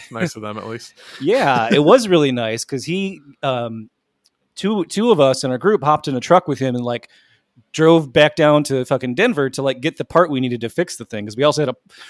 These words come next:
Speaker 1: problem with our alternator, apparently. Or no, it was the starter. So, yeah, for the rest of the trip, every time we wanted to start the fucking van, we had to, like, open the hood and, like, touch these two little wires together to make 'em spark.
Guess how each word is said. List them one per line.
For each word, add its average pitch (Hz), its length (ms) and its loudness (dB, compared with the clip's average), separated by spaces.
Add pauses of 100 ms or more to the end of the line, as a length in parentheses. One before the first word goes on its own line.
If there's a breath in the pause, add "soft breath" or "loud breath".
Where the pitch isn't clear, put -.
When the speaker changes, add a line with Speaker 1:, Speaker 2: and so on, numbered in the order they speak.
(120)
Speaker 1:
problem 147 240 4
with 135 140 -2
our 107 320 -2
alternator, 147 580 -2
apparently. 156 440 -4
Or 139 100 -4
no, 170 160 8
it - 20 2
was 127 140 -6
the 123 80 -10
starter. 113 500 -2 (360 soft breath)
So, 185 160 4
yeah, 160 200 6
for - 80 -16
the 143 100 -4
rest 170 200 2
of - 20 -12
the 151 100 -10
trip, - 220 0
every 139 140 -2
time 156 100 -6
we 143 60 0
wanted 131 220 0
to - 60 -8
start 135 280 -6
the 117 80 -18
fucking 117 340 -8
van, 123 300 -4
we 117 80 -4
had 117 80 -6
to, 110 80 -10
like, 107 180 -8
open 131 240 -6
the 113 80 -8
hood 120 260 -6
and, 113 80 -10
like, 107 220 -8 (340 soft breath)
touch 151 240 0
these 143 140 -10
two 156 140 -4
little 127 160 -2
wires 120 340 0
together 143 280 -2
to 131 60 -4
make 131 160 -4
'em 113 100 -6
spark. - 420 -4